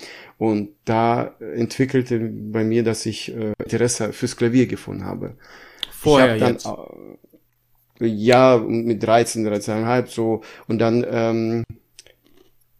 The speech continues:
Speaker 1: weil ich nicht spielen durfte, Sport nicht machen durfte und Fußball nicht spielen durfte. Ähm, und dann, äh, hab ich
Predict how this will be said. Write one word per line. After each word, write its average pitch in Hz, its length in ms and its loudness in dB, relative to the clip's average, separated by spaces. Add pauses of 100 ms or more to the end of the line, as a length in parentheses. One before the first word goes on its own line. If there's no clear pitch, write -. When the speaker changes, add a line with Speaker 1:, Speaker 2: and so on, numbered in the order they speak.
Speaker 1:
weil 117 220 0
ich 127 160 0
nicht 131 440 2
spielen 127 320 4
durfte, 123 340 2
Sport 139 360 2
nicht 127 160 -4
machen 127 280 -2
durfte 120 240 -4
und 107 140 -4
Fußball 98 320 -6
nicht 90 100 -8
spielen 92 240 -6
durfte. 90 380 -8 (1000)
Ähm, 110 680 -2 (420)
und 120 220 0
dann, 139 380 2
äh, 127 680 2 (560)
hab 123 260 0
ich - 520 -4